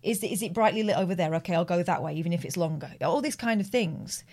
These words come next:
All right, I'm gonna have to go through there, so deep breath and walk with confidence, even though I'm cacking my pants. All that kind of stuff you just have to do to get from A to B sometimes. My mum brought me up to know that there were certain places I shouldn't go when it was dark.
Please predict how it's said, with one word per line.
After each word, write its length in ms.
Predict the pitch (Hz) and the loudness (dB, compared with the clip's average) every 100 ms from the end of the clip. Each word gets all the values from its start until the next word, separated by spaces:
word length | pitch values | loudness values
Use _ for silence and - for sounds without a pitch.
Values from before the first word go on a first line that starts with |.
| - - - - | -20 -20 -20 0
All 140 | 196 | 4
right, 120 | 202 175 | 6 6
I'm 100 | 185 | 4
gonna 160 | 208 | 4
have 200 | 214 247 | 2 -2
to 80 | 247 | 0
go 140 | 202 180 | 2 2
through 260 | - 180 170 | 2 2 4
there, 220 | 156 170 | 4 2
so 160 | 175 | 2
deep 260 | 175 208 - | 2 0 0
breath 220 | 196 185 | -2 0
and 100 | 185 | 2
walk 220 | 196 185 | 4 2
with 120 | 175 175 | 0 -4
confidence, 520 | 202 185 - 165 160 | -2 -2 -2 -4 -2
even 180 | 160 170 | -2 0
though 80 | 160 | 0
I'm 80 | |
cacking 360 | 160 - 170 156 | -2 -6 -8 -8
my 80 | 151 | -10
pants. 360 | 143 147 - - | -10 -10 -10 -2
All 160 | 269 | 0
that 180 | 285 - | 2 0
kind 240 | - 160 147 | 0 -4 -4
of 60 | |
stuff 320 | - - - - | -6 -8 -8 -8
you 120 | 143 | -6
just 160 | 190 208 | -4 -4
have 120 | 196 | -6
to 60 | 143 | -4
do 160 | 185 | -4
to 120 | 180 - | -4 -2
get 400 | 180 170 - - - - - - - | 2 2 2 -6 -20 -20 -20 -20 -4
from 160 | 208 208 | 4 4
A 100 | 196 | 4
to 140 | 202 | 2
B 200 | 220 214 | 2 2
sometimes. 800 | 190 165 160 151 151 151 156 - - - - - - _ - - - - - | 2 0 0 -2 -2 -2 -4 -6 -14 -20 -20 -20 -20 _ -20 -20 -20 -6 -2
My 160 | 190 | 2
mum 260 | 247 277 131 - - | 4 4 2 -2 -6
brought 220 | - 160 170 | 2 4 4
me 100 | 165 | 2
up 160 | 170 | 0
to 280 | - - 175 | -2 2 4
know 320 | 165 180 170 | 6 6 6
that 180 | 170 175 | 4 2
there 120 | 180 | 2
were 60 | 175 | 2
certain 300 | 170 180 175 | 4 4 4
places 240 | 180 170 | 0 0
I 60 | 175 | 0
shouldn't 280 | - 175 151 | -2 -2 0
go 100 | 175 | 0
when 140 | 170 170 | 0 -2
it 60 | |
was 100 | 165 | -4
dark. 500 | - 175 240 285 - | -2 -2 0 -6 -12